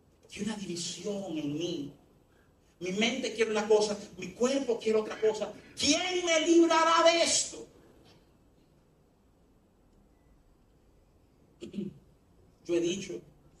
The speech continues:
en varios púlpitos en los últimos meses que qué cosa extraordinaria nos ha dado Dios. Cómo nos ha librado de toda artimaña del enemigo.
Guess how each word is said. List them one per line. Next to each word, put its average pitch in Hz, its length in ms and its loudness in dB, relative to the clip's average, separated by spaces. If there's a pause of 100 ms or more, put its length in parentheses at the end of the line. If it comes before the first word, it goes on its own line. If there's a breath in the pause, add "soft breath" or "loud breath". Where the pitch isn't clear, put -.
(1040)
en - 360 -8 (520)
varios - 520 -10
púlpitos 170 640 -8
en - 80 -20
los - 160 -20
últimos 147 460 -14
meses 120 240 -20 (2500)
que - 120 -14
qué 214 200 -8
cosa 226 300 -6
extraordinaria 175 840 -14
nos - 220 -20
ha - 100 -20
dado - 180 -20 (200)
Dios. - 300 -20 (1400)
Cómo 240 280 0
nos - 240 -8
ha 190 80 -12
librado - 600 -12 (1120)
de 123 100 -10
toda 156 240 -6
artimaña 139 520 -10
del 120 140 -12
enemigo. - 400 -16